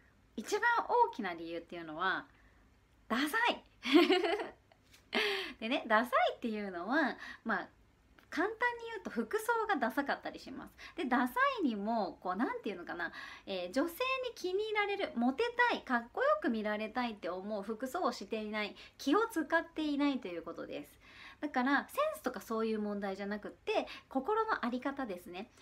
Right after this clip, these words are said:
心の在り方が、え、女性にモテようとしていない男性っていうのは、やっぱり女性から見るとかっ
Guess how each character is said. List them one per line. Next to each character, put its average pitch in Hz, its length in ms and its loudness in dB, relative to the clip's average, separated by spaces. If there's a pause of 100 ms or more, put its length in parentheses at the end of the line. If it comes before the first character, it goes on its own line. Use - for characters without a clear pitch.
心 349 380 0
の 339 180 2
在 285 100 4
り 294 100 2
方 285 320 -4
が、 330 80 -2 (440)
え、 202 100 -6
女 208 120 -6
性 403 140 -6 (220)
に 294 60 0
モ 202 200 -2
テ 466 140 -2
よ 494 200 4
う - 40 -8
と 196 80 -4
し - 140 -10
て 220 140 -4
い 240 140 0
な 233 200 0
い 311 80 -2 (380)
男 196 300 -4
性 196 280 -2
っ 190 80 -16
て 226 120 -4
い 254 160 2
う 254 80 2
の 233 120 -2
は、 359 120 2 (420)
や 415 80 -4
っ 494 80 -6
ぱ 587 140 0
り 349 80 2
女 220 140 -2
性 320 240 2
か 349 100 0
ら 339 100 0
見 370 140 -2
る 277 120 -2
と 202 100 -2
か 247 160 -6
っ 285 40 -4